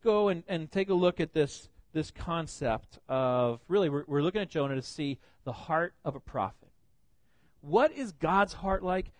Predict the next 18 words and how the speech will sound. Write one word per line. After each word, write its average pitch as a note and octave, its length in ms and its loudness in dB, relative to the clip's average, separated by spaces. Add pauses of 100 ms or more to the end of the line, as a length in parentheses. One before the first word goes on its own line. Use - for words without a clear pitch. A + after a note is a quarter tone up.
(120)
and C#3 160 -8
what D3 180 2
is E3 140 0
my C#3 220 -4
heart G#2 360 -12
like? G#2+ 180 -18 (220)
So F3 120 -2
here's C#4+ 240 4
the B3+ 80 -2
story G#3 400 2
that D3 120 -4
Joel F#3+ 340 4
just F3+ 260 -6
read E3+ 260 4
to C3+ 160 0
us C3 180 -2
in F3+ 160 -2
Jonah E3+ 400 0